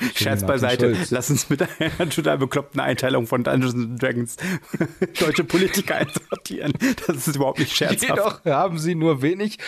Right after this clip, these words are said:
Speaker 2: mit Gesetzen und Richtlinien im Sinn. Okay, das ist nicht Martin Schulz.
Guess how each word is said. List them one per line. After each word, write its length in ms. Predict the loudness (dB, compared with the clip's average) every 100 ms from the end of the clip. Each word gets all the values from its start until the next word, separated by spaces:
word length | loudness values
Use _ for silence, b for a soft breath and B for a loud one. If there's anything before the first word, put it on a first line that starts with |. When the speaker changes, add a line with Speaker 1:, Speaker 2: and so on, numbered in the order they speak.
| -8 B
Speaker 2:
mit 160 | -2 0
Gesetzen 500 | 0 0 -2 -2 0
und 140 | 2
Richtlinien 580 | 2 0 -2 -2 2 2
im 140 | 2 2
Sinn. 220 | 0 0
Okay, 200 | -2 -2
das 160 | -2
ist 140 | -4 -8
nicht 100 | -4
Martin 300 | -4 -4 -4
Schulz. 400 | -4 -6 -12